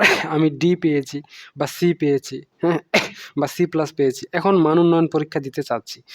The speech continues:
কিন্তু আমার, আহ, ব্যাকগ্রাউন্ড হচ্ছে আমি তত ভালো স্টুডেন্ট না। আমি যদি মান উন্নয়ন পরীক্ষা দিই, তাহলে পরবর্তীতে ফেলও, আহ, চলে আসতে পারে, ম-, মান উন্নয়ন পরীক্ষাতে। তো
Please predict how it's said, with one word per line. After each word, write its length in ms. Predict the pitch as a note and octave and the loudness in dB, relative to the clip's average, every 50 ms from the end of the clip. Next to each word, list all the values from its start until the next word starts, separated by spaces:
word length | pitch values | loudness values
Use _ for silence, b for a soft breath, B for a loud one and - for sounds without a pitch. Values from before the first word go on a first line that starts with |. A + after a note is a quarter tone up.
| B B B B B _ | B B B B B _
কিন্তু 200 | G3 G#3+ G#3 - | 0 0 2 0
আমার, 480 | - F3 E3 F3 F#3+ G3 G3 G3+ G#3 G#3 | 0 2 4 4 6 6 6 4 4 2
আহ, 460 | G#3 A3+ - _ _ F3 D#3+ D3+ D3 | 0 -6 -14 _ _ -4 -2 0 0
ব্যাকগ্রাউন্ড 440 | C#3+ C#3 D#3 D#3 D3+ D#3+ E3+ F3 F3 | 0 0 0 0 2 2 2 2 2
হচ্ছে 180 | F3 - - E3+ | 0 0 0 0
আমি 120 | D#3 D#3+ | 0 2
তত 180 | D#3 E3 D#3+ F3 | 0 0 -2 -2
ভালো 280 | E3 C#3 D3+ D#3+ D#3+ | -2 -2 -2 -2 -2
স্টুডেন্ট 420 | D#3 - - - E3 D#3+ D#3+ D#3+ - - - | -2 -4 -8 -6 -4 -4 -2 -4 -6 -4 -2
না। 240 | F#3 G3+ G#3 F3 D3+ B B B B B | 0 2 2 0 -2 B B B B B
আমি 160 | - C#3+ D#3 E3 | 0 2 2 2
যদি 160 | E3 D#3 E3 | 2 2 2
মান 200 | D#3+ D3+ D3 D#3 | 4 4 4 4
উন্নয়ন 240 | D#3 E3 D#3+ D#3 D3 | 4 4 2 2 0
পরীক্ষা 340 | D3+ D#3+ D#3 D3 - D#3 | -2 -4 -6 -4 -4 -6
দিই, 320 | C#3+ C3 C3 D3 C3 A2+ C3 - | -6 -2 -2 -2 -2 -2 -4 -4
তাহলে 180 | C#3+ D3 D3 | -4 -4 -4
পরবর্তীতে 600 | D3 - E3 E3 E3+ E3 F3+ E3 - F3+ - F3+ E3+ | -2 0 0 0 2 0 -2 -4 -4 -4 -4 -4 -4
ফেলও, 460 | - - - G3 F#3+ G#3 G#3+ G#3+ A3 G#3+ B B B B B B B _ | -4 -4 -4 0 2 4 4 4 2 -2 B B B B B B B _
আহ, 100 | D#3+ D#3+ | -4 -4
চলে 280 | D#3 - F3+ F3+ F3 D#3+ | 0 2 2 4 4 2
আসতে 220 | C#3 - - C3 | 0 -2 -8 -8
পারে, 260 | A#2 - A2 G#2+ A2 - _ _ _ _ - | -6 -6 -6 -6 -8 -12 _ _ _ _ -4
ম-, 100 | B2+ B2+ | -2 0
মান 200 | C3 C#3+ D#3+ E3 | 2 2 2 4
উন্নয়ন 300 | D#3+ D#3 D3+ C#3+ C3+ A#2+ | 4 4 2 2 0 -2
পরীক্ষাতে। 420 | C3 B2 A#2+ - - A2+ - - | -6 -10 -12 -12 -14 -16 -18 -18
তো 360 | - _ - - - - - | -20 _ -20 -20 -20 -20 -20